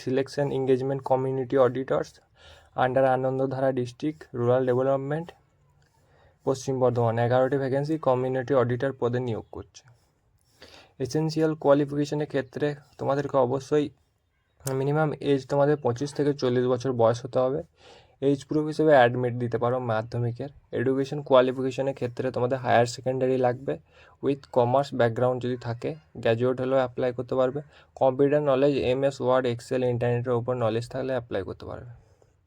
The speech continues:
Candidate should have clear knowledge of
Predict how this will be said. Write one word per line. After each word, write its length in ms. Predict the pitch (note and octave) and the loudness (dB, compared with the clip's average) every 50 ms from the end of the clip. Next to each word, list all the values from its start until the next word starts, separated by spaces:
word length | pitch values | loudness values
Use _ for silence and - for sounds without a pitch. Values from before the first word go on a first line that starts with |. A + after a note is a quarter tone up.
| _ _ _ _ _ - - _ _ _ - | _ _ _ _ _ -20 -20 _ _ _ -4
Candidate 480 | - C#3+ C#3 C#3+ C#3+ C#3+ C#3+ D3+ D#3 D3 | 0 0 2 2 0 0 2 0 0 0
should 560 | - - - _ - - - - D3 D3 C#3+ C#3 | -4 -14 -20 _ -20 -10 -4 0 0 0 0 0
have 280 | A#2 A#2+ C3 C3 C3+ - _ _ - | -2 -4 -4 -4 -4 -6 _ _ -6
clear 360 | C3+ C3+ C#3+ C#3+ D3 D3 C#3+ C#3+ | -2 2 4 4 4 4 2 0
knowledge 460 | C#3+ C3+ B2 A#2 A2+ A#2+ B2 B2+ B2 C3 B2+ | -2 0 2 2 4 4 4 2 2 2 0
of 40 | B2+ | 0